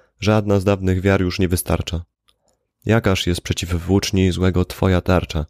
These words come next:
człowiecze z końca wieku? Głowę zwiesił niemy.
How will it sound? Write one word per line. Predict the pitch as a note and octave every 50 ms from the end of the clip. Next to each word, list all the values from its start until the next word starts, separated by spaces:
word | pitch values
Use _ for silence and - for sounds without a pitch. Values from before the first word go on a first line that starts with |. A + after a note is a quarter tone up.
| _ _ _ _ _ _ -
człowiecze | - F#2 E2+ E2+ - - E2+
z | -
końca | - - E2+ E2+ E2 F2+ F2+
wieku? | F2 F2 E2+ - - E2 - - _ _ _ _ _ _ _ _ -
Głowę | G2 G2+ A2 A2+ A2+ A2 G#2 G#2 G#2
zwiesił | F#2 - - - G2 - - - F2 E2 E2 E2+ - _ _ _ _ _ _ _ _ _ _ -
niemy. | - E2 D#2+ D#2+ D#2+ D#2